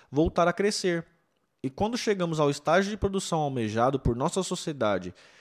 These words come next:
e a agenda re-, retardatária começar a se esgotar, diminuir a jornada de trabalho na medida que ganhos de produtividade.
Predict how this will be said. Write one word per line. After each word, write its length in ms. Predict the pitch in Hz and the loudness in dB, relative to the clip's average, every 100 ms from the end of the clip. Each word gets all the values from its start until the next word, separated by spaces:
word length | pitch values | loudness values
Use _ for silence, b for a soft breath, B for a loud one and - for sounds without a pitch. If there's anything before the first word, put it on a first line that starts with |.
| b | b
e 160 | 113 110 | -4 2
a 60 | 107 | 2
agenda 340 | 104 135 151 | 2 -2 0
re-, 160 | 151 - 90 - | -2 -4 -14 -10
retardatária 880 | 117 117 110 104 98 135 156 151 107 b b b | -2 0 2 0 0 2 4 4 0 b b b
começar 480 | 165 175 - 147 156 | -2 -2 0 2 2
a 60 | |
se 160 | 160 170 | 0 -2
esgotar, 680 | 170 175 190 156 170 180 - B B | -2 0 0 4 4 4 -2 B B
diminuir 480 | 143 175 175 151 165 | -4 -2 0 2 2
a 60 | |
jornada 260 | 190 190 180 | 2 0 -2
de 80 | 175 | -2
trabalho 420 | - 170 147 151 | -2 2 2 2
na 100 | 165 | 0
medida 360 | 170 156 147 160 | -4 -4 -2 -4
que 140 | 175 | -4
ganhos 320 | 160 131 147 | -2 0 0
de 60 | 147 | 0
produtividade. 800 | 165 165 190 196 170 139 135 | 0 0 -4 -2 2 2 0